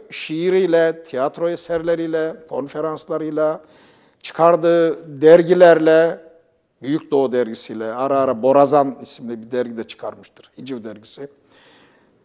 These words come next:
Gazete yazılarıyla, konferanslarıyla, deneme eserleriyle, tarih tezleriyle milleti daha geniş anlamıyla İslam milletini ayağa kaldırmak için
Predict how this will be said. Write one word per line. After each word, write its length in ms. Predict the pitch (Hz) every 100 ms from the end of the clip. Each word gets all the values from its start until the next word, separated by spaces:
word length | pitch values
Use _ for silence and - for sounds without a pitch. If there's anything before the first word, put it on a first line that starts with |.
| _
Gazete 420 | - 170 220 220
yazılarıyla, 1040 | 208 170 156 156 135 127 110 110 139 196 - _ _ _
konferanslarıyla, 1200 | - 151 165 185 190 180 190 175 165 131 147 175 - _ _ _ _ _ _ _
deneme 440 | 131 160 208 214 202
eserleriyle, 680 | - 160 139 127 120 131
tarih 320 | - 147 165 175
tezleriyle 720 | - 151 147 143 135 170 220 - - - - - - _ _ _ _ -
milleti 800 | 143 202 220 233 233 196 110 - _ _ -
daha 200 | 156 226
geniş 320 | 220 220 -
anlamıyla 500 | 208 214 214 240 180
İslam 440 | 151 - 247 240
milletini 460 | 233 202 180 180 240
ayağa 300 | 190 202 196
kaldırmak 600 | 196 196 170 185 190 190
için 220 | - 143